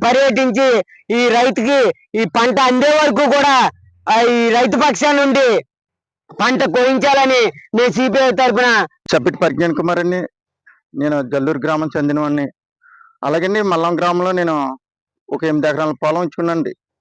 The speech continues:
Speaker 2: నేను ఇలాగ అప్పుడే నాలుగు నెలలు పెట్టి నుంచి పొలాన్ని సాగు చేసుకోవడం జరిగిందండి. మరి ఎంతగానో నేను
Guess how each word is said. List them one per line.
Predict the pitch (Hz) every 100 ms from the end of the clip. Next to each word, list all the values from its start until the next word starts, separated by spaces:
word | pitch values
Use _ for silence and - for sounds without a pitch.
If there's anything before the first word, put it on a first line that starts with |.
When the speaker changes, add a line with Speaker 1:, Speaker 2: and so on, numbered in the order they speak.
| _ _ _ _ _ 160
Speaker 2:
నేను | 175
ఇలాగ | 175 180 190 196 185
అప్పుడే | 180 170 196
నాలుగు | 185 165 175
నెలలు | 175 170
పెట్టి | 185 190
నుంచి | 202 190 196 196 165 147
పొలాన్ని | - 160 165 185 175
సాగు | 160 160
చేసుకోవడం | 160 175 185 180
జరిగిందండి. | 175 160 180 185 202 220 _ _ _ _ _ _ _ -
మరి | 165
ఎంతగానో | 165 165 196 214
నేను | 226 208 196 175 156